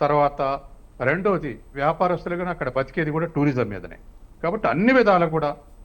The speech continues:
సెల్ఫ్ ఎంప్లాయ్‌మెంట్ కానీ, ఇతర ఏ రకమైనటువంటి వ్యాపారాలు అభివృద్ధి కావాలన్నా,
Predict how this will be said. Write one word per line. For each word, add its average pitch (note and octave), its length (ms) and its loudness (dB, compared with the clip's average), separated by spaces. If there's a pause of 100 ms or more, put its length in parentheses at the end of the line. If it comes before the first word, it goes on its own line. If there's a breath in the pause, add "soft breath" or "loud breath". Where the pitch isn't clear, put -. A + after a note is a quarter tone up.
(140)
సెల్ఫ్ E3 300 0
ఎంప్లాయ్‌మెంట్ D3 560 -2
కానీ, B2+ 300 -4 (160)
ఇతర D3 440 -2 (340)
ఏ C3+ 100 4
రకమైనటువంటి F3 640 -2
వ్యాపారాలు C#3 380 -4
అభివృద్ధి C3 280 -6
కావాలన్నా, B2+ 500 -2